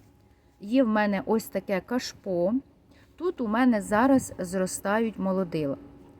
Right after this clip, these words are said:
Дна в ньому немає. Тут добрий дренаж, це важливо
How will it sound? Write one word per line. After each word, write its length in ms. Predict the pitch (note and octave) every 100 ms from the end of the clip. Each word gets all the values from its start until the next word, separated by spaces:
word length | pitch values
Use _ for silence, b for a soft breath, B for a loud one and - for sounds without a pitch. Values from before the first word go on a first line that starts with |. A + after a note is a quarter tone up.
| b b b b _
Дна 380 | F#3 A3+ B3 A3+
в 100 | F#3+
ньому 300 | G#3 G3 F#3+
немає. 640 | A3+ A3+ F#3 E3+ E3+ G#3 C4+ - - - - F#3
Тут 200 | C4+ A3+
добрий 380 | A3+ A#3 G3+ F#3
дренаж, 640 | F3 G3 F3+ E3 G3+ -
це 200 | - G#3
важливо 680 | F#3 F3+ F3+ F#3 F3+ F#3